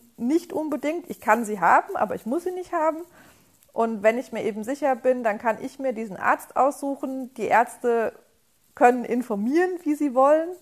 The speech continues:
Und ich glaub, dann ist es erst eine wirklich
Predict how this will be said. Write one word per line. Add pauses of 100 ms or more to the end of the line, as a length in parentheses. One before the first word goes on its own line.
(640)
Und
ich
glaub,
dann
ist
es
erst
eine
wirklich